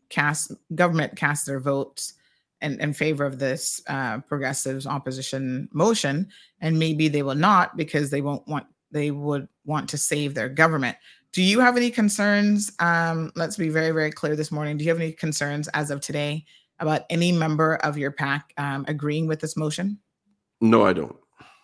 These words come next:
Speaker 1: All right. Miss Brenda says, "Has Mister Bush been found guilty? Shouldn't this matter wait for the police investigation to be completed?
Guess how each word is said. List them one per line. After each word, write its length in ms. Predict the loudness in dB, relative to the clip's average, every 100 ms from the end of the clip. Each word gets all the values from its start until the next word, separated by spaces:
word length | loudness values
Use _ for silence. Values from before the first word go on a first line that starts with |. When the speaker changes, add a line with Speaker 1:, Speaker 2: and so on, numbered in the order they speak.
| _ _ _ _ _ _ _ _ _ _ _ _ _ _ 4
Speaker 1:
All 80 | 8
right. 180 | 8 6
Miss 140 | 0
Brenda 420 | 4 4 6 4
says, 400 | 2 0 0 -2 0
"Has 360 | 2 2 0
Mister 240 | -2 0 0
Bush 260 | 2 0
been 140 | 0 -2
found 340 | 0 -2 0
guilty? 420 | 2 2 2 -4
Shouldn't 340 | -4 -2 0 0
this 160 | -2
matter 260 | 0 2 2
wait 300 | 2 0 0
for 100 | -4
the 80 | -4
police 300 | -4 -4 -2
investigation 640 | -2 -2 -4 -4 -4 -6
to 60 | -8
be 100 | -6
completed? 680 | -8 -2 0 2 2 0